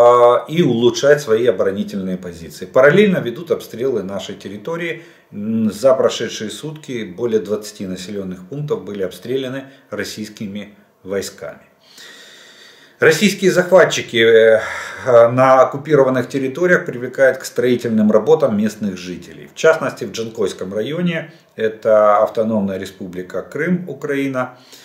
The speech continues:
э, мужчины, которым, по сообщениям причастных к строительным работам, являются в основном из числа, э, малообеспеченных и, э, неимущих. То есть они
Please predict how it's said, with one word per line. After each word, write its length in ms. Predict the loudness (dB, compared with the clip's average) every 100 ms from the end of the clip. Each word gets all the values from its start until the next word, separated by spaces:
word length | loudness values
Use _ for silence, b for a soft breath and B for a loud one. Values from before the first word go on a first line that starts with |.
| B B B B -2
э, 420 | 4 8 8 8 6 -4
мужчины, 600 | 0 0 0 -2 0 0
которым, 400 | 0 2 2 2
по 120 | 2
сообщениям 580 | 2 2 0 -4 -4 -6
причастных 640 | -6 -10 2 2 2 -6
к 20 | -6
строительным 540 | -2 -2 -4 -4 -2
работам, 520 | -2 -2 0 -2 -2
являются 640 | -8 0 2 2 0 -4 B B B B 0
в 100 | 0
основном 600 | 2 0 0 2 2 2
из 200 | -8 -10
числа, 760 | -8 -10 -2 4 6 6 4 -2
э, 500 | 0 4 6 4 4
малообеспеченных 1120 | 6 8 6 4 -6 -10 -10 -8 -6 -8 -8
и, 380 | -14 -8 -6 -6
э, 180 | -8 -8
неимущих. 840 | -2 0 2 2 0 -2 -8 -14 b b b
То 100 | -2
есть 180 | -2 0
они 400 | -2 0 2 2